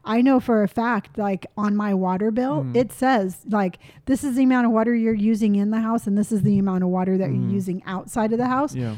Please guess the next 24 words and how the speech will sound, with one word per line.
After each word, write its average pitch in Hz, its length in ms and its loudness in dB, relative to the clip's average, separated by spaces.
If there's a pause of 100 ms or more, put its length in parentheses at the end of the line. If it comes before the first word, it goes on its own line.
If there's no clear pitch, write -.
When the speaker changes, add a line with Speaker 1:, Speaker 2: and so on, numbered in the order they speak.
Speaker 1:
So 269 200 4
the 240 120 4
water 233 280 0
company's 185 400 -4
absolutely 214 720 2
aware, 180 600 0
Speaker 2:
Mm-hmm. 123 380 -6
Speaker 1:
you 185 120 0
know. 175 280 -4 (340)
Speaker 2:
Do 131 80 -6
they 131 40 -2
charge 135 200 -2
Speaker 1:
So 120 60 -4
Speaker 2:
them 101 100 -6
extra, 147 260 -10
you 151 80 -4
think? 185 220 -4
Speaker 1:
Oh, 302 60 4
yeah. 233 280 2 (220)
Speaker 2:
Really? 233 220 -4
Speaker 1:
The 240 100 4
water 240 300 0
rates, 233 440 -4
um, 208 240 -6